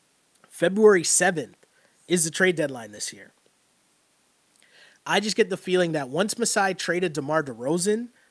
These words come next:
for Kawhi Leonard this year, he's gotta be all in. And so if you're seeing games like this,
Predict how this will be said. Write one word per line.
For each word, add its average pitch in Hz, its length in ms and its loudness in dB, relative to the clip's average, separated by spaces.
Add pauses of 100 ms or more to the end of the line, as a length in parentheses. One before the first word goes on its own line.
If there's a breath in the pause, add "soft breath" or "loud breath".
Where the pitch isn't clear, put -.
for 147 340 -2
Kawhi 143 400 -4
Leonard 185 300 0
this 220 240 0
year, 233 260 0 (2250 soft breath)
he's 196 300 -4
gotta 175 240 4
be 156 220 -2
all 135 260 -2
in. 104 200 -12 (720)
And 160 100 -10
so 170 140 -2
if 139 80 -8
you're 185 120 4
seeing 220 380 -2
games 208 260 2
like 196 140 -4
this, 180 480 -6